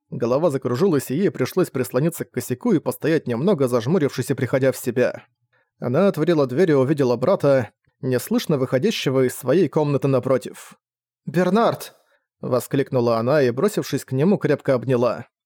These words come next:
Он был теплый, крепкий и надежный, как скала. «Ох, благодарение Фуриям, с тобой все в порядке!»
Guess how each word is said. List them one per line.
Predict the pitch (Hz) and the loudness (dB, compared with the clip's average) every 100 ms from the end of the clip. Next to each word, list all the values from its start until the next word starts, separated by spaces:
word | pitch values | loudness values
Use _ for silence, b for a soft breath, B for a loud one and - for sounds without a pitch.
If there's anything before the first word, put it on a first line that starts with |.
| _ _ _ | _ _ _
Он | 123 127 127 | -4 -2 2
был | 135 127 | 2 2
теплый, | - 233 170 151 123 | 0 -2 0 0 0
крепкий | 147 208 - 143 | 0 0 0 -2
и | |
надежный, | 139 127 170 135 139 | 0 2 2 2 0
как | 127 123 | 0 -4
скала. | - 135 123 113 - - _ _ _ _ _ _ | -2 0 2 0 -2 -12 _ _ _ _ _ _
«Ох, | 196 160 - | 0 0 -2
благодарение | 147 165 147 156 156 151 | -2 0 0 0 2 2
Фуриям, | - 170 147 143 131 | 2 2 2 2 -2
с | |
тобой | - 139 175 226 | -2 0 2 0
все | - 160 | 0 -2
в | - | 0
порядке!» | 165 147 - 139 113 | 0 0 0 -2 -2